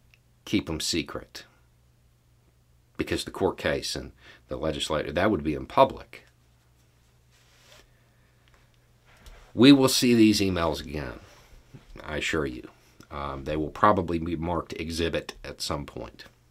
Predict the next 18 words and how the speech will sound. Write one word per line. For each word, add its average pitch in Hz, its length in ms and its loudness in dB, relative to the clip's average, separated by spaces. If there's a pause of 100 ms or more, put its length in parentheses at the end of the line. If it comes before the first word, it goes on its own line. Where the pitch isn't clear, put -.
(1700)
Uh, - 220 -16 (1900)
this 139 360 6
is, 120 320 4
uh, 90 280 4 (100)
bad 110 420 6
news 110 540 4 (440)
on 107 280 -2
top 95 300 2
of 87 200 2
more 90 240 0
bad 85 320 0
news 73 480 -8 (260)
for 76 240 -2
the 73 220 -6
former 69 320 -8
president. 62 640 -10 (880)
Uh, - 240 -10 (1400)
it 92 260 0